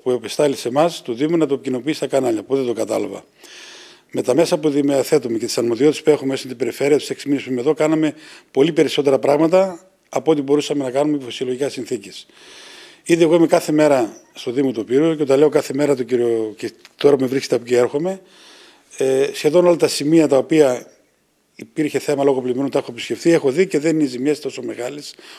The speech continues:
όσο λέγεται. Ε, θέλω να γίνουν κάποια έργα υποδομών,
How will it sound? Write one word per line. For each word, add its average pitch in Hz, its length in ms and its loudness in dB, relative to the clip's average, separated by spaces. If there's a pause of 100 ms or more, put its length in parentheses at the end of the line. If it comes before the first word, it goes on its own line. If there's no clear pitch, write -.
(140)
όσο - 260 -6
λέγεται. 107 380 -2 (520)
Ε, 131 320 0
θέλω 170 140 2
να 170 60 6
γίνουν 156 160 2
κάποια 151 240 0
έργα 135 120 0
υποδομών, 135 680 0